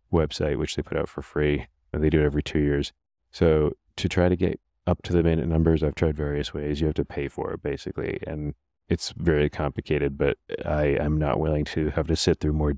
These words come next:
sales reps to go through demos for someone to tell me it cost me twenty thousand a year to look at numbers. I, I ain't doing that. Found a roundabout way through a marketing. Again, they sell your data.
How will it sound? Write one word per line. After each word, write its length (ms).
sales 320
reps 280
to 260
go 120
through 180
demos 340
for 160
someone 220
to 80
tell 160
me 80
it 80
cost 300
me 100
twenty 260
thousand 340
a 40
year 220
to 160
look 160
at 80
numbers. 300
I, 260
I 120
ain't 140
doing 200
that. 160
Found 240
a 60
roundabout 720
way 360
through 320
a 40
marketing. 640
Again, 240
they 120
sell 200
your 140
data. 360